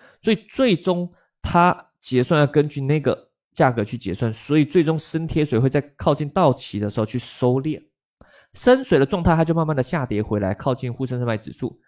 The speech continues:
贴水的状态就会慢慢的上升，靠近沪深三百指数。哦，当然有可能是指数往衍生品靠近了，反正就 anyway，两者要互相收敛。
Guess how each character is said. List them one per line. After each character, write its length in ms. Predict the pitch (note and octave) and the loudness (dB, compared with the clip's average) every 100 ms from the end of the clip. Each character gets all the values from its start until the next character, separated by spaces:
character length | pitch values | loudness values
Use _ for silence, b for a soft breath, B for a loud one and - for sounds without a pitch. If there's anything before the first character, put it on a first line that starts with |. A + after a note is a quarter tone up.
| _ _ _ | _ _ _
贴 300 | - C4+ D4+ | 0 2 2
水 200 | D4+ D3 | 2 0
的 80 | B2+ | 0
状 180 | G3 E3 | -2 -2
态 120 | D#3+ | 0
就 100 | D#3+ | 0
会 40 | |
慢 160 | E3 D#3+ | -2 -2
慢 80 | D3+ | -4
的 60 | |
上 260 | B2+ F3 C3+ | -2 -4 -6
升， 280 | - C#3+ C3+ - - | -4 -4 -4 -12 -16
靠 200 | - C3+ | -6 -6
近 140 | C3+ B2 | -4 -10
沪 160 | C3+ | -10
深 160 | B2 A#2+ | -10 -8
三 120 | B2+ | -6
百 80 | A2 | -6
指 180 | - - | -12 -14
数。 300 | B2 - _ _ _ _ | -12 -12 _ _ _ _
哦， 120 | - - | -16 -4
当 120 | E3+ | -2
然 80 | F#3 | -2
有 100 | F#3 | -4
可 120 | D#3+ | -6
能 100 | C3+ | -6
是 80 | D#3+ | -8
指 180 | - G2 | -10 -6
数 220 | D#3+ B2+ | -2 0
往 260 | F#2 F2 - _ _ _ | 0 -2 -16 _ _ _
衍 140 | B2+ G#2+ | -4 -4
生 140 | C3+ | -4
品 200 | C3 F2+ | -6 -8
靠 180 | - A#2 | 0 0
近 140 | B2 | 0
了， 80 | G2+ | -6
反 160 | - A#2 | -4 -4
正 80 | E3 | -4
就 100 | F3 - | -4 -2
anyway， 360 | E3 E3 B2 - | 0 2 -2 0
两 340 | C3 B2 F3 | 2 2 0
者 180 | - G#2+ | -2 2
要 100 | C3+ | 2
互 200 | E3+ C#3+ | 0 -4
相 160 | C#3 | -4
收 320 | C#3 - C#3 D3+ | -6 2 2 4
敛。 180 | F3+ | 0